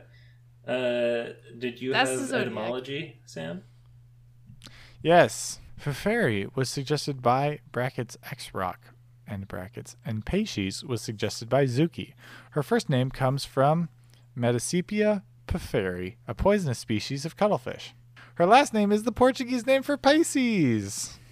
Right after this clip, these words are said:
Speaker 3: as well as the
Speaker 2: Yay!
Speaker 3: Portuguese word for fish,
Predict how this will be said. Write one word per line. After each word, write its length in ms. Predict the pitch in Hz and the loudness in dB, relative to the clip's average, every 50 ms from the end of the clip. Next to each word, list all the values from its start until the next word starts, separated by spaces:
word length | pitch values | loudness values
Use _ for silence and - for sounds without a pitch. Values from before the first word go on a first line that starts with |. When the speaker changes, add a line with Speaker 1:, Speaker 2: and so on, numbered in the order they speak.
| - - - - - - - - - - - - | -20 -20 -20 -20 -20 -20 -20 -20 -20 -20 -10 -4
Speaker 3:
as 140 | - - - | -2 0 4
well 120 | - 339 320 - 277 | 6 6 8 8 8
as 80 | 269 262 | 6 6
the 60 | 254 254 | 4 4
Speaker 2:
Yay! 40 | |
Speaker 3:
Portuguese 540 | 247 233 233 233 233 226 220 214 113 110 107 | 4 2 2 2 0 -2 -2 -2 -2 -2 -2
word 180 | 110 113 110 - | -2 -2 -2 -2
for 140 | - 117 107 | -2 -4 -4
fish, 480 | - - 165 185 139 - - - - | 0 2 2 4 2 2 -2 -10 -14